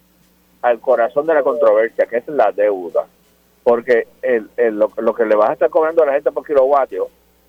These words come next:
va a depender del recorte en la deuda. O sea, eh, el recorte en la deuda es un,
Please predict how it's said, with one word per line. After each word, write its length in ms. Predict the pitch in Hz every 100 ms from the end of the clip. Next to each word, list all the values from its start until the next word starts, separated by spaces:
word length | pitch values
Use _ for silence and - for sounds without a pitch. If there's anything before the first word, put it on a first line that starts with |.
| _
va 100 | 113
a 20 |
depender 480 | 131 160 156 127 156
del 180 | 160 135
recorte 380 | 127 123 123 147
en 60 |
la 120 | 143
deuda. 360 | 131 131 - - - _ _ _ _ _
O 20 |
sea, 180 | 143 127
eh, 200 | 123 120
el 100 | 123
recorte 300 | 123 170 -
en 60 | 170
la 80 | 160
deuda 400 | 170 185 160 -
es 180 | 127 135
un, 260 | 160 165